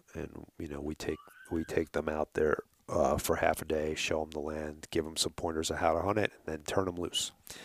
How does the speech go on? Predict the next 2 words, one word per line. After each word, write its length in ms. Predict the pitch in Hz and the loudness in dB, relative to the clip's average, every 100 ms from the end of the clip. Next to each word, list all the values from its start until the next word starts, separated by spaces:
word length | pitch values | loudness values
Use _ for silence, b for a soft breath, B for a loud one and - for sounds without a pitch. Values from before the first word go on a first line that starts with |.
| B B B B B B B B B - | B B B B B B B B B 8
Um, 520 | 85 80 78 73 73 - _ _ _ _ _ - | 10 10 8 2 -10 -20 _ _ _ _ _ -2
so, 440 | - 80 - | 0 2 0